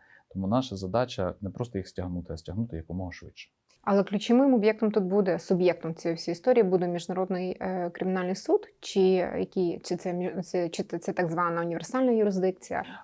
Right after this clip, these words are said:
Speaker 1: Е, мені важко сказати, е, що буде і як. Ми сьогодні працюємо з Офісом Генерального прокурора. М, е, вони більш, е, розуміються на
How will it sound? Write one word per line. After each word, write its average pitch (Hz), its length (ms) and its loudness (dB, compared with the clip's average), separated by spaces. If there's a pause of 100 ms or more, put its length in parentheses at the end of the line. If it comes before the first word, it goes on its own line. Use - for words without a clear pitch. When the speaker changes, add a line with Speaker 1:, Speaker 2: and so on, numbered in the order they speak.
Speaker 1:
Е, 104 260 4 (180)
мені 117 240 6
важко 120 400 2
сказати, 101 520 0
е, 90 140 4 (580)
що 107 320 0
буде 95 360 0 (100)
і 92 120 -2
як. 127 380 2
Ми 101 200 0
сьогодні 98 400 0
працюємо 90 540 -2
з 92 60 0
Офісом 95 300 -2
Генерального 92 480 0
прокурора. 147 560 2 (580)
М, 101 300 0
е, 90 380 2 (280)
вони 110 360 6
більш, 104 640 2 (120)
е, - 40 -6 (560)
розуміються 101 640 4
на 90 160 0